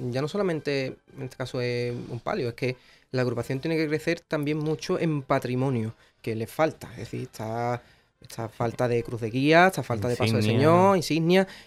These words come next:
Speaker 1: y todo es mucho dinero, somos conscientes, entonces, mm, sabemos, y, lógicamente, la ilusión nuestra,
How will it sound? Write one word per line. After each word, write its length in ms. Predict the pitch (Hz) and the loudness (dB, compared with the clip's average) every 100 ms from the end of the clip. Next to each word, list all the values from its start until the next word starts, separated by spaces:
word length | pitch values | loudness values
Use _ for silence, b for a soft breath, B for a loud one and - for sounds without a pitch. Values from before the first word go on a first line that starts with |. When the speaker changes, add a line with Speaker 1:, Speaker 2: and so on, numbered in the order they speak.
| B | B
Speaker 1:
y 140 | - 117 - | -12 -12 -6
todo 240 | 117 117 | 0 2
es 40 | 127 | 2
mucho 240 | 120 - | 0 0
dinero, 440 | 131 131 156 196 240 B | 2 6 6 6 2 B
somos 240 | - 135 123 | -8 -6 -2
conscientes, 560 | 131 123 143 160 - | -2 2 2 4 4
entonces, 560 | 226 143 120 117 135 139 B B _ | 4 2 -2 0 2 2 B B _
mm, 560 | 139 135 127 127 127 127 | -2 0 0 0 0 -4
sabemos, 500 | - 127 131 156 151 | -2 2 4 4 2
y, 120 | 127 - | 0 -4
lógicamente, 540 | 147 139 147 147 139 | -2 0 0 0 2
la 80 | 143 | 4
ilusión 560 | 135 127 - 139 139 143 | 4 2 0 2 4 4
nuestra, 480 | 156 165 139 127 | 2 0 -2 -4